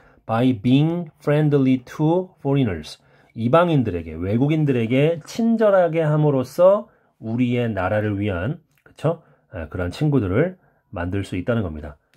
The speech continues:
그러니까, 아, 우리나라에 있는 그 외국인들 요즘에 상당히 많잖아요. 그쵸?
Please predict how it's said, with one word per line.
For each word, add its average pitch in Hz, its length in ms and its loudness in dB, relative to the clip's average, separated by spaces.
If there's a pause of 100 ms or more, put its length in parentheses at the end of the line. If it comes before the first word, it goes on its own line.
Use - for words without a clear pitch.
그러니까, 147 560 2 (460)
아, 101 220 -8
우리나라에 160 600 4
있는 143 320 2
그 127 260 2
외국인들 151 560 0
요즘에 120 220 0
상당히 160 300 0
많잖아요. 90 840 -6
그쵸? 127 360 -8